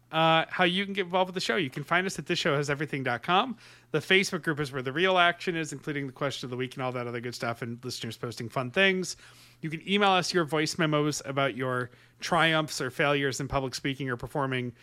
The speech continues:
to T She Show at gmail dot com. Um,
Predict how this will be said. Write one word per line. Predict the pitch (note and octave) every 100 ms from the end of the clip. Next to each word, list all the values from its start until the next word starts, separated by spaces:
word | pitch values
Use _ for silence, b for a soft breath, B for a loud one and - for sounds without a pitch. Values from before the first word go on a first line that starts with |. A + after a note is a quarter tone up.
| b b -
to | C#3+
T | - - D#3
She | - E3
Show | C#3+ - C#3 C3+ -
at | C3+
gmail | - C3+ B2 B2
dot | A2+ -
com. | E3+ E3+ F3 B B B B B -
Um, | C#3+ C3+ C3